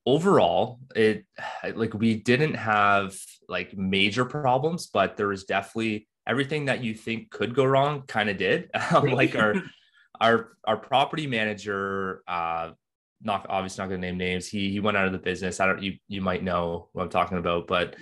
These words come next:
Speaker 2: Yeah.
Speaker 1: he exited the business after, I think he had, like, personal stuff going on. But anyways, it worked out. Like, everything was fine. We, we ended up transitioning to new property managers, and they've been great so far.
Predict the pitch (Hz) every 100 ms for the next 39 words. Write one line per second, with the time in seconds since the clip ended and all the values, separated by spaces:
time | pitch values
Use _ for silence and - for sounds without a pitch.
0 | - 131 101 131 127 117 117 110 104 104
1 | 95 101 98 - 95 92 - 104 95 92
2 | 92 90 - 101 117 104 87 87 87 87
3 | - 87 - 90 92 85 - 87 85 85
4 | 87 165 190 165 120 113 120 143 139 113
5 | 90 92 90 113 113 117 120 117 - 98
6 | 98 98 98 98 87 101 101 101 98 -
7 | 98 92 92 - 92 - 95 92 90 87
8 | 98 90 87 87 87 90 92 90 85 92
9 | 92 90 87 - 87 - 90 90